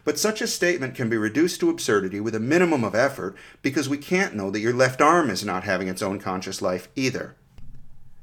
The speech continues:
Dear Tam, I appreciate the suggestion to look at metazoa. As of this writing, I haven't finished the book yet, but I've already been more than compensated for my time by the ideas that have cropped up in it.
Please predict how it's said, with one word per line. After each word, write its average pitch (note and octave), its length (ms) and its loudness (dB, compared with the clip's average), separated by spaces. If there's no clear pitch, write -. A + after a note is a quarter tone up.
Dear E3 220 6
Tam, A2 360 2
I D3 100 8
appreciate F#3+ 540 6
the F#3+ 80 -2
suggestion B2+ 540 4
to B2 80 2
look A2+ 220 4
at A2 80 -4
metazoa. G#2 560 2
As D#3 240 4
of D#3+ 140 2
this E3 180 0
writing, A2+ 260 8
I A#2 100 4
haven't D3 360 2
finished C#3+ 340 0
the C3+ 80 -2
book B2+ 220 0
yet, - 260 -6
but C#3 120 6
I've C3+ 120 6
already F#3 240 8
been D3 200 2
more C#3 260 4
than D#3 160 0
compensated A#2 680 0
for A#2 100 -2
my G#2 160 2
time A#2+ 360 4
by G#2 140 6
the G#2+ 140 2
ideas G#2+ 480 2
that G2+ 100 2
have F#2+ 120 -6
cropped G#2 340 4
up G#2+ 180 2
in A#2 100 2
it. G2 140 -4